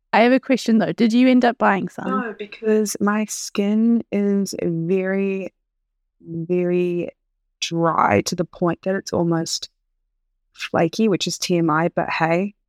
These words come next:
Speaker 2: get to know me better. So I'm focusing on hydration and hyaluronic acid
Speaker 1: Mm-hmm.
Speaker 2: and all that good stuff before starting on a retinol, 'cause I feel like your skin needs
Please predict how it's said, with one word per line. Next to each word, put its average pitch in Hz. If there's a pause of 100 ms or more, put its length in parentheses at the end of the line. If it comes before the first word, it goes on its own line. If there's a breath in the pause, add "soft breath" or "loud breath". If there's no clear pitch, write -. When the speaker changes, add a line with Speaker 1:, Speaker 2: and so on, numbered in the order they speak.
(680)
Speaker 2:
get 170
to -
know 160
me 156
better. 165 (360)
So -
I'm 170
focusing 185
on 185
hydration 160
and 156
hyaluronic 156
acid -
Speaker 1:
Mm-hmm. 254 (340)
Speaker 2:
and 180
all 165
that 151
good 165
stuff 160 (380)
before 160
starting 156
on 156
a 151
retinol, 190
'cause 165
I 165
feel 175
like 180
your 175
skin 156
needs 156